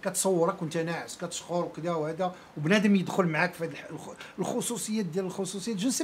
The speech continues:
با شنو يمكن يوقع، وتا لين غيتبع الانسان، لذلك صعب.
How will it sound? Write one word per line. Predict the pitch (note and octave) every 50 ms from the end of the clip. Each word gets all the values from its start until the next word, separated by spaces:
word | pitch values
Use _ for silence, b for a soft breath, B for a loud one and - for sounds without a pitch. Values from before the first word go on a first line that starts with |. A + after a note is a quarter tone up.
| D#4+ -
با | E4+
شنو | C4 G3+ C4+
يمكن | B3 A3 F3+ - G3 F#3 E3+ E3 D#3 C3 B B B B B B B B -
يوقع، | D#3+ D#3 E3 D#3+ D3+ - - A#2 G2+ - - -
وتا | D#3 D3 - G3+
لين | G3 G#3 G3+ F#3+
غيتبع | D#3+ E3 D3+ D#3+ C#3+ B2 A2
الانسان، | C3 C#3 - C#3 C3 A#2+ - C3 A#2+ A#2+
لذلك | C#3+ D3 F3 E3+ D#3 D3+ -
صعب. | - D#3 - -